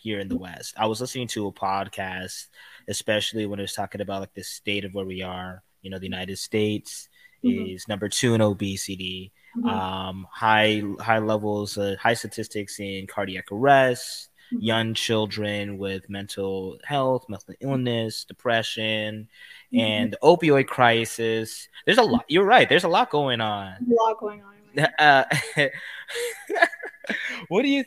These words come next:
Speaker 1: think is, are some, like, practical steps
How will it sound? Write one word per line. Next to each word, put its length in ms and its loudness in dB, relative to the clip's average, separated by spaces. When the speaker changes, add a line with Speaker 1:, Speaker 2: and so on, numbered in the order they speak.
Speaker 1:
think 360 4
is, 460 -6
are 140 2
some, 200 -12
like, 340 -4
practical 720 -4
steps 1080 -4